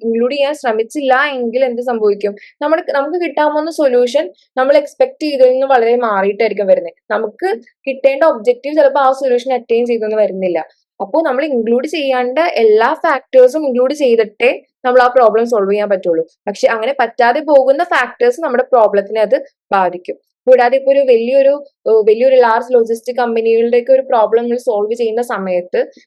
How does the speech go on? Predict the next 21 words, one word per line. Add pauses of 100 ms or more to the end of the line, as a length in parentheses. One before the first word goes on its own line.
നിരവധി
ഫാക്ടേഴ്സ്
അതിനകത്ത്
ഉണ്ടാവും,
എണ്ണിയാൽ
ഒടുങ്ങാത്തത്ര
ഫാക്ടേഴ്സ്
ഉണ്ടാകും. (220)
അപ്പൊ
അത്തരം
സന്ദർഭങ്ങളിൽ
നമ്മളൊരു
കാൽക്കുലേഷൻ,
നമ്മളൊരു
പ്രോബ്ലം
സോൾവ്
ചെയ്യുമ്പോഴുള്ള
കാൽക്കുലേഷൻ
എന്ന്
പറയുന്നത്
വളരെ